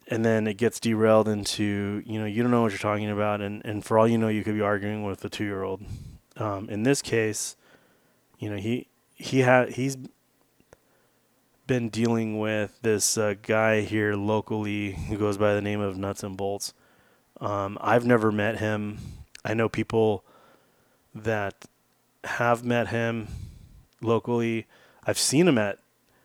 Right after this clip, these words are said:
at events, never shooting, but, um, you know, I've, you know, he does exist. He is a real human being. He's not a twelve-year-old on Archery Talk.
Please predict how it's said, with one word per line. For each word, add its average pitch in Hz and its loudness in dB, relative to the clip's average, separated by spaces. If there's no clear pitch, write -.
at 113 2
events, 107 -2
never 117 2
shooting, 104 2
but, 110 0
um, 104 -4
you 107 -4
know, 101 -4
I've, 104 -2
you 110 -4
know, 101 -6
he 120 -6
does 120 8
exist. 110 4
He 113 0
is 107 0
a 107 -2
real 107 2
human 104 0
being. 101 -2
He's 98 -2
not 104 -2
a 98 -4
twelve-year-old 101 0
on 101 0
Archery 98 -4
Talk. 98 -4